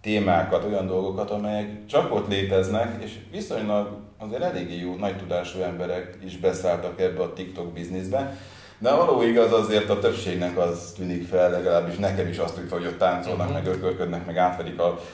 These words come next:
Speaker 1: az asszonyt, vagy éppen a kedves urukat. Hát azért az durva, tehát én azt, én ebben én sem szálltam
Speaker 2: Egy
Speaker 1: még
Speaker 2: nagyon
Speaker 1: bele.
Speaker 2: furcsa volt,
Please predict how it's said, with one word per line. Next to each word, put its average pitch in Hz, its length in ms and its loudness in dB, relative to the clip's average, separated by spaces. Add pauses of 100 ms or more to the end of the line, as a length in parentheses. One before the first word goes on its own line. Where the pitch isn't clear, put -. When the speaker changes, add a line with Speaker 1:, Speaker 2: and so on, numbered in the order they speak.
(100)
Speaker 1:
az - 140 -2
asszonyt, 90 360 2
vagy 85 160 -4
éppen 87 260 -4
a 87 220 0
kedves 87 340 -2
urukat. 98 600 2
Hát 98 140 2
azért 107 240 4
az 98 260 4
durva, 104 420 4
tehát 101 240 4
én 107 80 0
azt, 104 200 2 (160)
én 110 180 -2
ebben 98 200 4
én 95 80 0
sem - 100 -4
szálltam - 340 2
Speaker 2:
Egy - 80 -6
Speaker 1:
még 156 80 -2
Speaker 2:
nagyon - 180 4
Speaker 1:
bele. - 120 -2
Speaker 2:
furcsa 147 300 -2
volt, 170 340 0